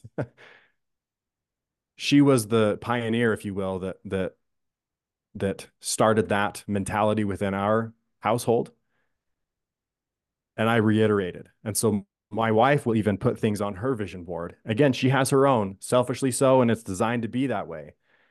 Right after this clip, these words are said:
And I do everything I can to support her in hers.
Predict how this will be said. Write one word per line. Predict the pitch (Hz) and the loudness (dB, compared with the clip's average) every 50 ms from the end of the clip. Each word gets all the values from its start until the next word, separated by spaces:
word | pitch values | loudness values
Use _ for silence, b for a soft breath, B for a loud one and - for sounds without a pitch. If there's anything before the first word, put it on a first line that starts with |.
| _ _ _ _ _ _ _ _ _ _ _ _ _ _ _ _ _ _ _ _ _ _ _ _ _ _ _ _ _ _ _ _ _ _ _ _ _ _ _ - | _ _ _ _ _ _ _ _ _ _ _ _ _ _ _ _ _ _ _ _ _ _ _ _ _ _ _ _ _ _ _ _ _ _ _ _ _ _ _ -2
And | 117 117 113 | 0 0 2
I | 117 120 127 | 2 2 2
do | 120 117 120 117 | 2 2 2 2
everything | 113 110 117 107 113 110 | 2 2 0 -2 -2 0
I | 110 107 107 | 0 -2 -2
can | - - 107 101 95 | -2 -4 -6 -6 -6
to | 101 90 | -6 -8
support | - 107 - - 107 95 104 - | -8 -6 -4 -2 -4 -4 -4 -2
her | - 120 117 113 110 | 0 2 4 4 4
in | 101 95 | 2 0
hers. | 85 - 135 131 - - 62 - - - | 0 0 0 0 0 -4 -8 -16 -18 -20